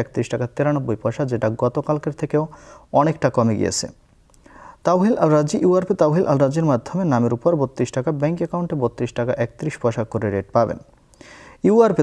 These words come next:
দর্শক, ইউআরপি থেকে নামের উপর মানিগ্রামে একত্রিশ টাকা আশি পয়সা, ট্রান্সফার্স্টে বত্রিশ টাকা, ইউআরপি থেকে ব্যাংক টু ব্যাংক মানিগ্রামে একত্রিশ টাকা আটষট্টি পয়সা এবং ট্রান্সফার্স্টে বত্রিশ টাকা তিরিশ পয়সা করে রেট পাবেন। বিনালা থেকে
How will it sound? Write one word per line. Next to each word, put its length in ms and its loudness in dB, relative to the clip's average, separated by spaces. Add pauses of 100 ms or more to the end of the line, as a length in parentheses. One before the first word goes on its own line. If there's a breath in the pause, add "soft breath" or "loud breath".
দর্শক, 260 2
ইউআরপি 360 2
থেকে 140 -2 (100)
নামের 240 2
উপর 140 0 (120)
মানিগ্রামে 460 0
একত্রিশ 320 -4
টাকা 220 -2
আশি 220 -6
পয়সা, 200 -2 (120)
ট্রান্সফার্স্টে 520 -2 (100)
বত্রিশ 300 -4 (100)
টাকা, 180 -2 (460 loud breath)
ইউআরপি 360 2
থেকে 120 -2 (120)
ব্যাংক 220 2
টু 120 0
ব্যাংক 160 2 (140)
মানিগ্রামে 480 0
একত্রিশ 280 -6 (100)
টাকা 200 -2 (500 loud breath)
আটষট্টি 420 -2
পয়সা 260 2
এবং 100 2 (540)
ট্রান্সফার্স্টে 580 0
বত্রিশ 360 -2
টাকা 200 -2
তিরিশ 260 -4
পয়সা 280 -2
করে 220 -2
রেট 220 -4
পাবেন। 220 0 (1700 loud breath)
বিনালা 380 4
থেকে 120 4